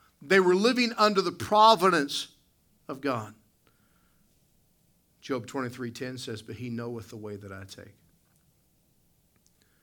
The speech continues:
And when he hath tried me, I shall come forth as gold."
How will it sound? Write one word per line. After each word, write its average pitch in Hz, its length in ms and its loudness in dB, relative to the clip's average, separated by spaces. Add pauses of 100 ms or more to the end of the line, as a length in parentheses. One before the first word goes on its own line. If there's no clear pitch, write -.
(460)
And 104 120 -16
when 101 120 -14
he 139 140 -10
hath 170 120 -8
tried 165 380 -10
me, 92 160 -20 (1600)
I 104 100 -12
shall 117 180 -14
come 123 160 -16
forth 120 260 -14
as 110 100 -16
gold." 101 300 -16